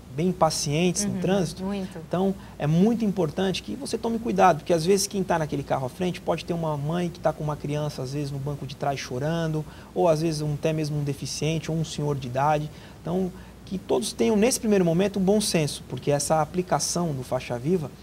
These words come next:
Speaker 1: ela vai ser feita de forma gradativa, mas, é, tem que haver o bom senso de qualquer forma.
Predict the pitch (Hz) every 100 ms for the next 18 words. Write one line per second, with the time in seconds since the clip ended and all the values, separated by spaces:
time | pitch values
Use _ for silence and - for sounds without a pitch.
0 | - - 139 156 165 160 151 - 139 151
1 | 143 139 147 151 160 170 - 190 202 196
2 | 185 - - - - - 131 120 - 175
3 | 180 156 175 180 175 156 170 - 156 151
4 | 160 151 127 107